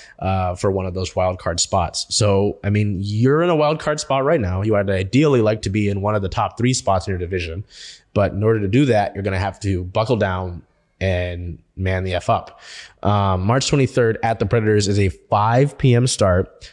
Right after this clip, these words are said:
Seattle gets a day off, and then they play again on the twenty-fifth at the Predators, which is eleven A M start. Again, Nashville is about, so the first two teams in the wild card make it, um,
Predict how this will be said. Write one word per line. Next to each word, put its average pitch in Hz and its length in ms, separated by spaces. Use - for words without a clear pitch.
Seattle 107 240
gets 110 160
a 110 40
day 117 180
off, 107 300
and 107 100
then 110 80
they 110 80
play 104 240
again 107 260
on 101 140
the 95 60
twenty-fifth 120 680
at 107 180
the 98 60
Predators, 104 360
which 98 140
is 101 180
eleven 110 720
A 95 160
M 87 140
start. 85 380
Again, 95 260
Nashville 117 600
is 104 240
about, 98 680
so - 140
the 101 80
first 175 360
two 160 180
teams 127 540
in 113 80
the 110 60
wild 117 280
card 113 200
make 104 220
it, - 360
um, 98 640